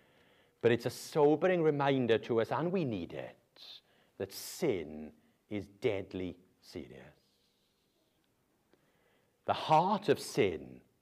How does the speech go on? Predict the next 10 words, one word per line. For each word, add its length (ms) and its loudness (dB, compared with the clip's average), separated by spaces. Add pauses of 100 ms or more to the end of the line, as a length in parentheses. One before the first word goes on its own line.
(400)
is 140 2
what 240 2
we 80 0
saw 320 2
in 140 0
Pharaoh. 580 -6 (300)
"Who 460 4 (220)
is 540 0 (240)
the 140 4
Lord 720 4